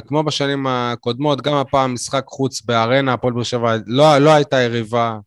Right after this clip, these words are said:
רלוונטית, לא היוותה פ-, פקטור, הפסידה הפעם תשעים שבעים ושתיים.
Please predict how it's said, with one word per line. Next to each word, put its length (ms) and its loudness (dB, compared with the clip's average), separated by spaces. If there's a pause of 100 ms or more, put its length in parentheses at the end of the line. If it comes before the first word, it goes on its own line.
(800)
רלוונטית, 840 2
לא 260 -2
היוותה 540 -4 (260)
פ-, 320 0
פקטור, 360 2
הפסידה 560 -2
הפעם 500 -4 (100)
תשעים 380 -4
שבעים 360 -6
ושתיים. 560 -2